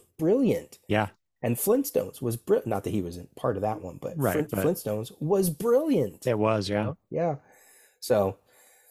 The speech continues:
Speaker 1: there's a huge chunk of comics that, um, that I need to read.
Speaker 2: Mm-hmm.
Speaker 1: Well, you can't read 'em all, that's for sure.
Speaker 2: <laughs> We could try.
Speaker 1: We can try.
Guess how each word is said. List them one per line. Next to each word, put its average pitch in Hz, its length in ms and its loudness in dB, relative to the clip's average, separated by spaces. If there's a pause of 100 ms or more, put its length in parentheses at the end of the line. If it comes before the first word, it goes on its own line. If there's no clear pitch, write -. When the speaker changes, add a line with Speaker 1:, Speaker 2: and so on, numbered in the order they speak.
Speaker 1:
there's 113 220 4
a 131 60 2
huge 131 380 2
chunk 117 260 -2
of 120 80 0
comics 139 460 -4
that, 139 240 -2 (120)
um, 139 520 0 (520)
that 92 100 -4
I 165 120 0
need 285 180 0
to - 60 -8
read. - 220 -20 (440)
Speaker 2:
Mm-hmm. 101 280 0 (1900)
Speaker 1:
Well, 120 140 -2
you 117 100 0
can't 170 280 -2
read 113 180 0
'em 92 120 -4
all, - 240 -14 (180)
that's 98 220 -8
for 110 160 -4
sure. - 140 -4 (1120)
Speaker 2:
<laughs> - 580 -2 (640)
We 196 80 4
could 135 140 2
try. 98 540 -2 (380)
Speaker 1:
We 92 80 -10
can 95 160 -6
try. - 320 -16